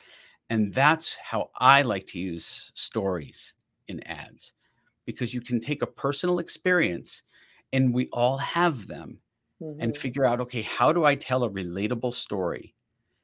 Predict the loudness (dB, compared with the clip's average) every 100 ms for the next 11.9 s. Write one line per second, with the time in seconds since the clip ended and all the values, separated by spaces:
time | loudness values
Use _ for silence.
0 | _ _ -14 -6 2 4 4 0 -4 -2
1 | -2 -2 -2 -4 0 0 0 -4 -6 -10
2 | -8 -4 -4 -4 -4 -4 -8 -10 -14 -14
3 | -16 -14 -16 -16 -20 -6 0 2 2 6
4 | 4 4 0 -6 -8 -12 -18 -20 -20 _
5 | _ -18 -18 -2 2 6 4 4 4 4
6 | 4 4 2 2 -2 0 -2 2 4 4
7 | 4 2 4 0 0 2 6 6 6 2
8 | -8 -4 -2 0 2 2 4 4 4 2
9 | -2 2 2 2 4 4 2 -8 -10 -8
10 | -2 2 2 2 -2 -6 -8 -12 _ _
11 | _ _ _ _ _ -2 0 0 -6